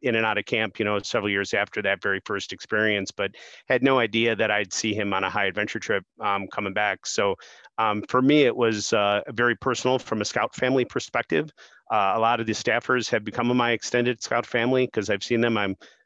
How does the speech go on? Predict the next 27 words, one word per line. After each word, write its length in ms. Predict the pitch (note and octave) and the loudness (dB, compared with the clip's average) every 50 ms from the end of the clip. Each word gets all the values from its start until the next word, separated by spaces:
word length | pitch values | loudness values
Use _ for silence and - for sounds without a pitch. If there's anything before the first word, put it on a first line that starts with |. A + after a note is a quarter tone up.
| _ - A2+ | _ -8 -4
Mark 260 | A#2+ A#2 A#2 - - | -2 0 0 0 -2
is 140 | A2 G2+ B2 | -2 0 0
nodding 240 | A#2 G#2+ G#2 G2+ | 0 0 0 0
his 140 | G2+ G2 - | -2 -2 0
head. 240 | - A2 G#2 G2+ G2+ | 0 0 0 2 0
I 80 | G#2+ G2 | 0 -2
was 180 | G2 F#2+ - | -2 -2 -2
with 140 | A2 G#2 - | -4 -4 -4
him 220 | - A2+ G#2 G2+ | -2 -2 -2 0
on, 220 | G2 F#2+ G2 F#2+ F#2+ | 0 0 0 0 -2
uh, 200 | F2+ F2+ F#2 F#2 | -2 0 -2 -2
the 80 | - G2+ | -4 -2
last 240 | G2 G2 G2 - - | -2 -2 -2 -2 -4
trip 160 | - G2+ - | -6 -4 -4
up 140 | G#2+ G2 - | -4 -4 -4
in 80 | G2 G2 | -4 -2
Isle 180 | F#2+ F#2+ F2+ | -2 -2 -2
Royale, 380 | F2+ G2 G2 G2 F#2+ F#2 F#2+ F#2 | 0 0 0 0 0 0 0 -2
and 160 | F2+ F#2 F2 | -2 -4 -4
we 80 | F#2 F#2+ | -4 -4
had 100 | F#2 F#2+ | -4 -4
a 40 | |
great 260 | F2+ F#2+ F2+ F2 - - | -4 -4 -4 -6 -6 -6
time 220 | - G#2 F#2+ F2+ | -6 -4 -4 -4
on 100 | F2+ F#2+ | -4 -4
that. 220 | F#2 F#2 F#2 F2+ - - - - - - _ _ _ _ _ | -2 -4 -4 -4 -6 -12 -18 -20 -20 -20 _ _ _ _ _
Um, 340 | A2 G2+ G2 F#2+ F#2 F#2+ F#2+ | -2 -2 0 0 -2 -4 -6